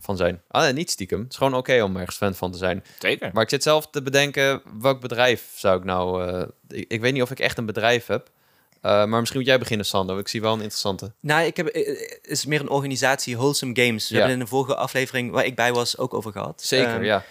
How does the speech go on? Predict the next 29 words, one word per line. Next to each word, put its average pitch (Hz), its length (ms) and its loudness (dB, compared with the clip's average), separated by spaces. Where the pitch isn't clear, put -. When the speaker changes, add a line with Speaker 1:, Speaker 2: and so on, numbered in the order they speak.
Speaker 3:
En 120 120 0
dus 127 140 0
een 123 160 -4
organisatie 139 600 0
van 131 140 -6
gameontwikkelaars 123 720 2
en, 113 220 -2
en 113 140 -4
mediapersonen 120 840 2
die 113 360 -2
zich - 160 -4
inzetten 113 640 2
om 110 400 2
gezellige 117 640 0
en 110 200 -8
cozy 117 320 2
games 113 220 2
op 104 80 -14
de - 60 -12
kaart - 240 -4
te - 60 -16
zetten. 160 340 -6
Speaker 1:
Ja. 208 200 0
Speaker 3:
Ehm, 113 400 -6
ook 151 320 0
een 107 240 -2
beetje 147 420 4
richting 123 540 -2
uitgever 170 760 0